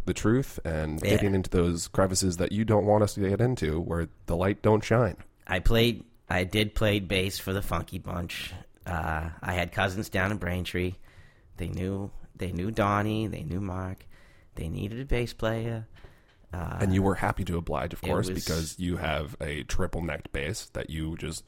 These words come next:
Speaker 1: eh, you, Mark, and Donnie could play at the same time on this
Speaker 2: Yeah.
Speaker 1: bass.
Speaker 2: That, that's my Dirty Water special right there.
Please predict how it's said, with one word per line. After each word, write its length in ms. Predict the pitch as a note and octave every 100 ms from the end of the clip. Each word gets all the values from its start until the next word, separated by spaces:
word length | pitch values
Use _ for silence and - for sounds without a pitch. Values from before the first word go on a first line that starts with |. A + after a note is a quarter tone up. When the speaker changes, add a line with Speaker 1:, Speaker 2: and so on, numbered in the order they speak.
| - -
Speaker 1:
eh, 80 | - - - - -
you, 500 | A2+ A2 A#2 B2 C3 - - - - _ _ -
Mark, 420 | G2+ F#2+ - - - -
and 180 | G2
Donnie 280 | G2 F#2 F2
could 180 | - F2
play 260 | - F2 E2
at 140 | F#2 F2
the 80 |
same 260 | E2 E2+ D#2+
time 400 | - G2 F2 - -
on 180 | E2 -
this 120 | D#2
Speaker 2:
Yeah. 200 | - D2
Speaker 1:
bass. 240 | - - - -
Speaker 2:
That, 220 | F#2 -
that's 260 | F#2+ F2 -
my 160 | E2+
Dirty 300 | E2 F2+ F2
Water 240 | F2+ F#2 F2
special 420 | - F#2 - E2+
right 200 | E2+ E2+
there. 260 | G2 G2